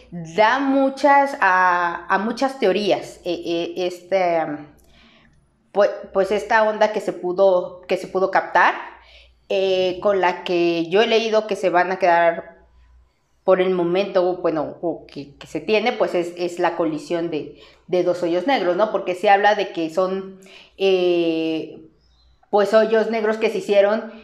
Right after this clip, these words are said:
en, después del Big Bang, porque esta, fíjate, esta onda, eh, viene viajando, eh, esta colisión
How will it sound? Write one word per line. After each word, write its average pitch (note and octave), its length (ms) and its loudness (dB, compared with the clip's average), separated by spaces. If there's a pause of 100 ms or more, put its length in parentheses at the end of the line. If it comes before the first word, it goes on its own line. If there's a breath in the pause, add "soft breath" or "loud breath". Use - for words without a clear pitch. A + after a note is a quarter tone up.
(680 loud breath)
en, E3+ 840 -2
después F#3+ 480 0
del G3 160 0
Big F#3 200 -4
Bang, A#3+ 280 2 (480)
porque F3 580 -4
esta, A3+ 960 -2 (600 soft breath)
fíjate, A3 520 0
esta B3+ 560 2
onda, A#3+ 720 2
eh, F3 500 2
viene G3+ 280 0
viajando, G3 680 2
eh, C#3+ 140 -8 (200)
esta C#4 360 0
colisión G#3 800 -2